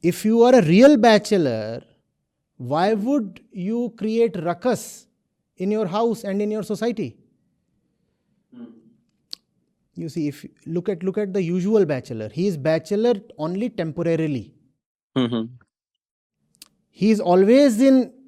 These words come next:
Speaker 1: the queue to get married.
Speaker 2: Hmm.
Speaker 1: So it's unfair to even call him a bachelor. He's just a wannabe husband.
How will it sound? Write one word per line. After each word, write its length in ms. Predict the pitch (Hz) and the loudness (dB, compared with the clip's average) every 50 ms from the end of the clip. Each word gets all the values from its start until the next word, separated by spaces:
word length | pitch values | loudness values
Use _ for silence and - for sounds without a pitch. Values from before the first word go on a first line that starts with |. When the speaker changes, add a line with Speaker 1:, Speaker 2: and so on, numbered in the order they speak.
| _ _ _ _ | _ _ _ _
Speaker 1:
the 160 | 156 151 226 | -4 -4 -4
queue 400 | - - - - - 247 277 277 | -4 -4 -6 0 4 4 4 4
to 120 | 208 - 233 | 4 0 -2
get 420 | 190 180 240 285 311 302 - - - - _ _ _ _ _ _ _ _ _ _ _ _ _ _ _ _ _ _ _ _ _ _ _ _ _ _ _ _ _ _ _ _ _ _ _ _ _ _ _ _ _ _ _ _ _ _ _ _ _ _ _ _ _ _ _ _ _ _ _ _ _ _ _ _ _ _ _ | 2 4 4 4 4 2 -4 -12 -14 -14 _ _ _ _ _ _ _ _ _ _ _ _ _ _ _ _ _ _ _ _ _ _ _ _ _ _ _ _ _ _ _ _ _ _ _ _ _ _ _ _ _ _ _ _ _ _ _ _ _ _ _ _ _ _ _ _ _ _ _ _ _ _ _ _ _ _ _
married. 420 | - 202 220 220 180 131 104 - - _ _ _ _ _ _ _ _ _ _ _ _ _ | -2 0 0 2 0 0 -2 -6 -14 _ _ _ _ _ _ _ _ _ _ _ _ _
Speaker 2:
Hmm. 140 | 131 120 110 104 110 _ _ 113 _ _ _ _ _ _ _ | -6 -6 -6 -6 -10 _ _ -20 _ _ _ _ _ _ _
Speaker 1:
So 140 | _ - 277 | _ -6 -2
it's 260 | 269 269 - - - 202 - 196 - _ _ _ | 0 -2 -2 -2 -6 -8 -8 -8 -10 _ _ _
unfair 540 | - 254 277 269 - - 339 349 349 339 269 | 4 6 6 4 4 4 4 6 6 4 4
to 100 | - 330 | 2 0
even 220 | 320 302 311 302 294 | 2 2 2 2 2
call 240 | 247 233 247 269 | 2 2 4 6
him 140 | 294 311 294 | 6 8 8
a 60 | 294 | 6
bachelor. 460 | 247 226 226 196 - 185 151 127 104 - - _ _ _ _ _ _ _ _ _ _ _ _ _ _ _ _ | 6 6 4 2 2 -2 -4 -4 -6 -8 -12 _ _ _ _ _ _ _ _ _ _ _ _ _ _ _ _
He's 280 | _ - 247 254 190 - | _ 2 2 2 2 4
just 260 | - 294 285 - - | 4 4 4 6 4
a 80 | 311 262 | 4 4
wannabe 360 | 208 208 214 247 254 262 247 | 4 4 2 2 2 4 2
husband. 500 | 220 226 185 190 202 131 110 101 - | 2 2 2 2 0 0 -2 -6 -10